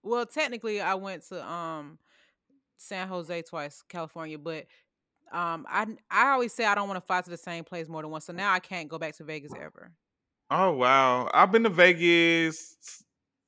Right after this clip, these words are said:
Speaker 2: three times. I
Speaker 1: I've
Speaker 2: went
Speaker 1: been to L A
Speaker 2: for
Speaker 1: too many times, too, so I'm not coming out there either. I, this is what I do. I'll go to San Diego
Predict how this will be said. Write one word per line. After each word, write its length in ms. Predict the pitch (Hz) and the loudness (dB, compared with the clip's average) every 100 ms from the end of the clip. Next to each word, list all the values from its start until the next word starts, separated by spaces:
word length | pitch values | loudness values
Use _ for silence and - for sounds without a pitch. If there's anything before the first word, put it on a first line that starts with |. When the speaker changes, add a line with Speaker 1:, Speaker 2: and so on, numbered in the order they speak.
| - | -8
Speaker 2:
three 280 | 147 151 151 | -4 -2 -4
times. 760 | 160 147 143 139 107 101 107 - | -2 0 2 0 -2 -6 -10 -2
I 100 | 123 | -2
Speaker 1:
I've 40 | 135 | 0
Speaker 2:
went 80 | |
Speaker 1:
been 120 | - 277 | -2 0
to 60 | |
L 120 | - | 4
A 100 | 131 | 6
Speaker 2:
for 20 | 127 | 4
Speaker 1:
too 160 | - | 2
many 160 | 247 233 | -6 -6
times, 340 | 254 220 208 | -6 -6 -8
too, 180 | - 233 | -12 -12
so 100 | 202 | -8
I'm 220 | 180 226 | -8 -6
not 140 | 233 202 | -10 -12
coming 220 | 220 208 | -12 -12
out 80 | 170 | -10
there 120 | 185 | -12
either. 320 | 175 190 165 160 _ _ _ _ _ - | -12 -14 -16 -20 _ _ _ _ _ 0
I, 160 | 220 262 - | 2 2 -2
this 100 | 294 | -4
is 40 | 320 | 4
what 100 | 285 | 6
I 80 | |
do. 140 | 247 240 | 6 4
I'll 140 | 202 | 2
go 140 | 233 240 | 2 -2
to 60 | |
San 220 | - 233 | -2 -4
Diego 600 | 214 208 214 185 180 196 | -2 -2 -2 -2 -4 -6